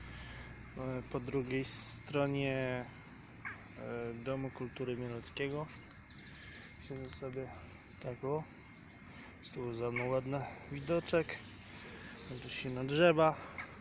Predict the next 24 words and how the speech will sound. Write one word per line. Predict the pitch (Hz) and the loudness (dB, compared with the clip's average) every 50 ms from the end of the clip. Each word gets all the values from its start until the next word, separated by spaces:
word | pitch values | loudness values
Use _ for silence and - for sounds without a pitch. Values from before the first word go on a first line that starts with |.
| - - - - - - - - - | -12 -14 -12 -12 -12 -12 -12 -12 -8
Przede | - - 135 127 123 123 | -4 -4 -2 0 0 0
mną | 123 123 123 123 | 0 -2 -4 -2
też | 151 160 151 - | 0 0 0 4
ładne | 160 151 143 143 147 143 | 2 2 4 4 0 2
widoczki, | 139 143 135 143 143 143 - - - 143 131 - - - | 2 0 2 4 2 2 2 0 -4 -4 -6 -6 -4 0
też | - 131 127 - - | 0 2 2 2 4
na | 151 143 139 | 4 4 4
drzewa. | 139 139 143 143 139 135 139 139 135 - - - - - - - - - - - - - - - - - - - - - - - - - | 4 4 6 6 6 8 6 6 4 2 -6 -12 -16 -16 -16 -16 -16 -14 -14 -14 -14 -14 -14 -14 -14 -14 -14 -14 -14 -14 -14 -14 -12 -8
Szkoda, | - - - - 131 127 135 131 | -8 -8 -2 -2 0 4 4 4
że | 127 131 131 | 4 4 2
na, | 131 135 135 135 | 4 4 4 2
na | 131 135 143 147 156 143 | 2 0 4 6 6 6
co | - - 156 | 6 6 4
innego | 147 143 139 139 143 139 131 147 151 147 | 6 6 6 6 6 6 6 4 4 4
nie, | 147 147 151 151 156 151 - - - - - - - - - - - - - - - - 147 | 4 4 4 4 2 0 -2 -8 -10 -12 -12 -12 -12 -14 -14 -14 -12 -12 -12 -12 -12 -10 -6
no | 135 127 | -6 -4
ale | 123 123 120 120 117 - | -2 -2 -2 -2 -4 -2
trudno. | - 131 135 143 135 135 143 147 147 143 139 - - - - - - - - | -2 -2 0 0 0 -2 0 0 0 0 0 -2 -6 -10 -10 -10 -10 -10 -6
Się | - - - - | -4 -2 -2 -2
cieszyć | - - - - - 147 127 | 0 0 -2 0 0 -2 0
trzeba | - - - 143 123 131 127 | 2 2 2 2 4 2 2
tym, | 123 - 135 123 | 2 2 -2 -2
co | - - 127 | 0 0 2
jest. | 123 123 139 143 143 - - - - - - - | 2 2 2 2 2 0 0 -2 -2 -6 -8 -8